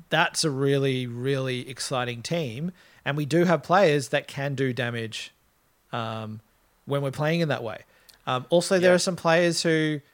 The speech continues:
Speaker 1: they're gonna take, like, Royale is gonna take a, t-, a while to adjust.
Speaker 2: Yeah, totally.
Speaker 1: Um, like, this is his second game in. Um,
Speaker 2: Al-, also, I
Speaker 1: Reguilon,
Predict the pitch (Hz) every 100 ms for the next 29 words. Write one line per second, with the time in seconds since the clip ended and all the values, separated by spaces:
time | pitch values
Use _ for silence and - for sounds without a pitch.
0 | _ _ _ - 147 156 151 165 139 -
1 | 147 131 143 131 _ _ 165 151 143 139
2 | 151 131 147 131 131 - - 139 127 123
3 | 110 110 107 101 - - - - 233 262
4 | 127 113 107 104 - - - _ - 131
5 | 147 151 135 139 - 143 143 127 131 120
6 | 117 117 110 101 - _ _ _ _ 120
7 | 120 113 117 113 - _ _ _ _ _
8 | _ - 175 180 190 165 214 185